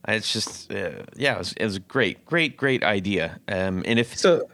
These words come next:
Speaker 1: for the, for those, uh, go to the website if you're able to right now, e-, even if you're on your phone, go and check out the Snakehead on rattlesnake cables dot com, and I think you will come to the same conclusion.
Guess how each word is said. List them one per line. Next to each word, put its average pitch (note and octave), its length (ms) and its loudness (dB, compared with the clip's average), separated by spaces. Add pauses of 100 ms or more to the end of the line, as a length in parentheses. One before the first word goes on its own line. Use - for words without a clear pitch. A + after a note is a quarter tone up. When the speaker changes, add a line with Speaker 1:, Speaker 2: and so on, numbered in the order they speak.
Speaker 1:
for C#3 140 2
the, C3 120 4
for C#3 140 4
those, C#3+ 280 6
uh, G2+ 400 4 (240)
go C#3 180 6
to D3+ 60 2
the C3+ 80 6
website G2 560 6
if F#2+ 180 0
you're G#2 160 6
able F#2+ 280 4
to D#2+ 200 2
right F#2+ 200 4
now, D#2 300 2
e-, - 140 0
even A2 240 4
if B2 120 0
you're B2+ 100 4
on A2 80 4
your F#2+ 80 0
phone, D#2 240 2
go G#2+ 240 4
and B2+ 100 4
check A#2 240 2
out F#2 360 2
the F#2+ 80 -2
Snakehead F2+ 640 0 (400)
on F2 200 2
rattlesnake F#2+ 800 2 (240)
cables F2 360 2
dot E2+ 160 2
com, D#2+ 340 -2
and D#2+ 340 0
I E2 120 0
think F2 340 -4
you F2+ 180 0
will E2 360 2 (640)
come A2+ 180 2
to F#2 80 2
the E2 60 0
same E2 240 0
conclusion. C#2 480 -2